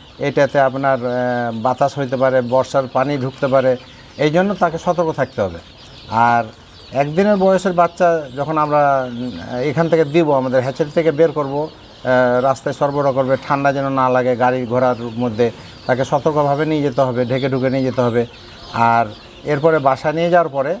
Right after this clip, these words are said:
তাকে হপারটা নিচে রাখতে হবে, কমপক্ষে আপনার মাটি থেকে, ফ্লোর থেকে এক দেড় ফিট উপরে, আহ, হপার ঝুলাতে হবে এইভাবে। আর চারটা একশো পাওয়ারের, একশো ওয়াটের বাল্ব দিতে হবে। আবার যদি, আহ, পাশে যদি একটা আপনার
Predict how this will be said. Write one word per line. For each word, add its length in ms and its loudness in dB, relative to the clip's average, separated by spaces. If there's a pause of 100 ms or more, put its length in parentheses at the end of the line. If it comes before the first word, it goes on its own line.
(460)
তাকে 280 0
হপারটা 800 0
নিচে 240 -2
রাখতে 260 0
হবে, 260 0 (240)
কমপক্ষে 580 2
আপনার 380 2 (240)
মাটি 380 -2
থেকে, 200 -2
ফ্লোর 260 0
থেকে 220 -4
এক 220 2
দেড় 200 0
ফিট 120 -2 (320)
উপরে, 380 2
আহ, 640 -2
হপার 200 2
ঝুলাতে 380 -2
হবে 180 -2
এইভাবে। 300 -2 (580)
আর 300 2 (360)
চারটা 300 2
একশো 220 -2
পাওয়ারের, 340 0
একশো 240 0
ওয়াটের 260 0
বাল্ব 320 0
দিতে 220 -2
হবে। 240 0 (440)
আবার 360 2
যদি, 340 -2
আহ, 400 -12 (500)
পাশে 260 0
যদি 280 0
একটা 460 2
আপনার 280 -2